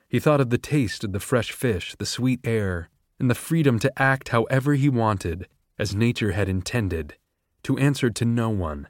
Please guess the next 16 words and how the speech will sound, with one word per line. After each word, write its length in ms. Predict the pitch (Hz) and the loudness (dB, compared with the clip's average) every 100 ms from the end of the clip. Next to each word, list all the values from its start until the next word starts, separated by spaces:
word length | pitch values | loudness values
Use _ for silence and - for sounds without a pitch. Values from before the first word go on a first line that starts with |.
| _ _ _ - | _ _ _ -6
to 80 | 156 | -6
truly 320 | - 165 143 | 0 2 4
be 140 | 131 | 4
rid 280 | 120 143 135 | 4 4 4
of 100 | 101 | 2
the 80 | 107 | 2
world's 380 | 107 120 104 98 | 4 4 4 2
oppressive 520 | 101 - 135 - 104 | 0 0 0 0 -2
expectations 1160 | 110 - 110 - - 147 131 104 82 82 95 - _ | -4 -4 -6 -6 -2 0 0 -2 -4 -4 -6 -10 _
forever. 680 | - 113 104 107 85 71 - _ _ _ _ _ _ _ _ - | -4 0 2 2 0 -6 -10 _ _ _ _ _ _ _ _ 0
"Let 120 | 214 | 2
us 180 | 208 - | 2 0
trust 440 | - 247 220 - | 2 2 2 -2
in 120 | 208 196 | -2 0
tomorrow 640 | 202 202 214 202 170 165 | 2 4 4 6 4 2
always, 680 | 214 208 185 151 113 104 - | 0 0 2 0 0 -2 -8